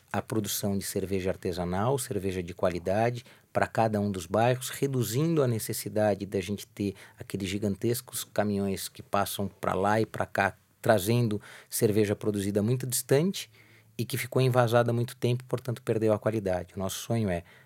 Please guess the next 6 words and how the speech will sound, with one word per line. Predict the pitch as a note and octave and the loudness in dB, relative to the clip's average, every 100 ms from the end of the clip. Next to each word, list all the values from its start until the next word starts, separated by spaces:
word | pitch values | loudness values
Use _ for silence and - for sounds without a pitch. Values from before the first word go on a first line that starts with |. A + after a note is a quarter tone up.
| _ | _
vamos | - G#2+ C3 B2+ G#2 | 0 4 6 4 2
beber | A2+ G2 G#2 | 0 2 2
melhor | G#2+ A2+ G#2+ A2+ C3+ E3 - - _ _ _ | 2 0 4 4 6 4 0 -20 _ _ _
para | A2 A2+ | 2 4
beber | G#2+ G2+ A#2 B2 | 4 0 2 2
menos. | A2+ F#2+ F2 E2+ - | 2 0 -2 -6 -10